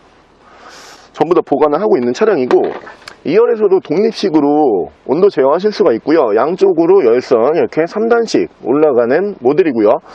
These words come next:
무엇보다 차량의 사이즈가 굉장히 넉넉하기 때문에 굉장히 쾌적해요. 그냥 옆 사람과 이렇게 부딪힐 일이 없다 보니까 쾌적한 모델로 보시면 되고, 이 열도 시트 등받이 각도 조절이 가능하고,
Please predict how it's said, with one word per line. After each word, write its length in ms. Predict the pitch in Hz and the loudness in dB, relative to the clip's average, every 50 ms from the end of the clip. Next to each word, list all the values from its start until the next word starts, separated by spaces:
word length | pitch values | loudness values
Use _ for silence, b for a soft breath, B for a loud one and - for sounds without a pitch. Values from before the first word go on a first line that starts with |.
| B B B B B B | B B B B B B
무엇보다 520 | B 143 185 440 - - 156 - 190 156 123 | B 0 0 2 0 0 0 2 2 2 0
차량의 280 | - 202 214 220 180 | 0 0 2 2 0
사이즈가 520 | 143 - 180 202 240 254 247 214 208 190 160 - | 0 0 0 2 2 0 0 0 0 0 0 0
굉장히 360 | - 127 170 208 233 196 127 | -4 -2 0 0 0 0 0
넉넉하기 480 | 104 107 123 151 175 - 170 170 156 147 | 0 0 0 -2 -2 0 0 0 0 0
때문에 500 | - 135 123 131 165 196 147 87 76 78 B B B B B B B B B B B B B B _ _ - | 0 0 0 0 0 0 0 -2 -4 -8 B B B B B B B B B B B B B B _ _ -14
굉장히 260 | - - - 392 392 - - | -6 -4 0 0 0 -2 -2
쾌적해요. 520 | - - 370 - 381 - - - 160 123 107 | -2 0 0 0 0 -2 0 0 0 0 0
그냥 260 | 110 113 101 85 78 - _ _ B B B B B B B - | 0 -2 -2 -4 -4 -8 _ _ B B B B B B B 0
옆 160 | 120 117 131 | 0 0 2
사람과 380 | - - 220 208 190 180 180 156 | 2 2 2 2 2 2 2 2
이렇게 200 | 127 120 - - | 2 0 -4 -6
부딪힐 540 | - - - 156 226 - - - - 214 208 | -4 -2 -2 -2 -2 -4 0 0 0 2 2
일이 120 | 208 175 | 2 2
없다 220 | 135 104 - - 151 | 2 2 2 0 0
보니까 560 | 147 143 131 120 - 120 127 131 120 92 76 - B B B B B B B B _ | 2 0 -2 2 2 2 2 2 0 -2 -4 -8 B B B B B B B B _
쾌적한 640 | - - 247 - - - _ _ - - 226 226 208 | -4 -2 0 0 0 -2 _ _ -4 -2 -2 -2 0
모델로 340 | 139 120 131 156 156 160 151 - | -2 0 0 0 0 0 -2 0
보시면 300 | - 143 - 170 156 139 | -2 -2 -2 -2 -4 -2
되고, 400 | 110 113 107 311 190 143 95 82 B B B B B B B B B B B | -2 0 2 2 2 2 2 -2 B B B B B B B B B B B
이 120 | - 143 190 | -2 0 2
열도 380 | 226 226 202 139 127 127 160 | 2 2 0 0 0 0 0
시트 420 | 208 - - 214 - - - 208 - | -2 -2 -4 -6 -2 0 0 0 0
등받이 440 | - - 139 143 165 190 185 147 143 | -2 -4 -4 0 0 0 0 0 -2
각도 340 | - - 117 - - 180 | -4 -4 -4 0 0 0
조절이 360 | 160 - 139 127 117 147 135 135 | 0 0 -2 0 0 0 0 -2
가능하고, 680 | - - 117 127 131 123 120 117 104 110 165 196 214 | -4 -4 -2 0 0 2 2 2 2 2 0 0 0